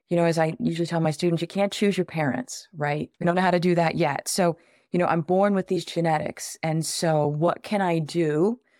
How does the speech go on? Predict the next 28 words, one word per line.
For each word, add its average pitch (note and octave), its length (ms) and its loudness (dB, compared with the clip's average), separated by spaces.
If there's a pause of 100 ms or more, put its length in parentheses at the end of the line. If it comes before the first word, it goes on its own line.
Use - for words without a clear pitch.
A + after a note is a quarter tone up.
(120)
So - 220 -2
I D#3 120 0
have E3+ 200 0
a, D#3 300 2
a D#3+ 80 -2
mother D#3 380 0
who D#3+ 200 -8
has D3 360 -6
very D#3 280 0
severe D3+ 600 -2 (340)
dementia. D#3 640 0 (460)
And, E3 560 2
um, D#3 240 -2
you F3 60 2
know, F3 120 4
hopefully F#3 880 0
my D3+ 240 0
lifetime E3+ 680 0
of E3 100 0
activity, E3+ 800 0 (480)
um, D3+ 360 -2
and E3 200 0
my D#3+ 120 2
lifetime F3+ 420 2
of E3 280 -4
enjoyment E3 580 2
of D3+ 160 -2
reading, F#3+ 460 2